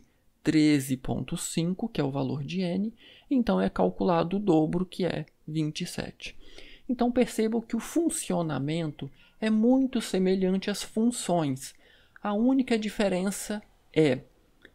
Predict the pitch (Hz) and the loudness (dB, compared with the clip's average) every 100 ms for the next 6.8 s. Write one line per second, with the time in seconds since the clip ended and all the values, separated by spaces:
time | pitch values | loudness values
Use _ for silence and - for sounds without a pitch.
0 | _ - - - 196 - 196 196 226 285 | _ -16 -8 0 0 0 -2 0 2 0
1 | - - 196 151 139 135 139 - 226 240 | -2 0 2 2 2 0 -2 -2 2 2
2 | - - 175 202 143 - _ - - - | 2 -2 2 2 0 -4 _ -20 -20 -20
3 | _ - 135 139 - - 139 196 - 233 | _ -2 0 0 -4 -2 0 0 0 -4
4 | 220 - 185 190 196 202 190 170 160 165 | -4 -2 0 2 -2 -6 -6 -2 0 0
5 | 165 151 135 127 127 139 208 262 226 - | -2 -2 -2 -2 -2 -2 -2 0 -2 -2
6 | 185 - 143 131 123 170 - | -4 -4 -4 -2 -2 -2 -8